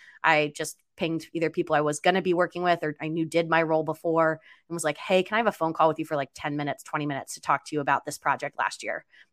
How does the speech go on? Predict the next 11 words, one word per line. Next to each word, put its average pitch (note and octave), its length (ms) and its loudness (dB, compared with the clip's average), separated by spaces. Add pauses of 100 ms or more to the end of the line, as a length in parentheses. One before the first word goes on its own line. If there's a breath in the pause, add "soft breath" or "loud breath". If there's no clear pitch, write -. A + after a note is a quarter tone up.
And D#3+ 80 -4
I've D3 100 -6
learned D3+ 220 -6
some D#3 240 -8
valuable D#3 540 6
insights D3 420 -6
by C#3+ 140 -4
tapping D3 400 -4
into C3+ 180 -10
those G#2 240 -8
folks. - 480 -12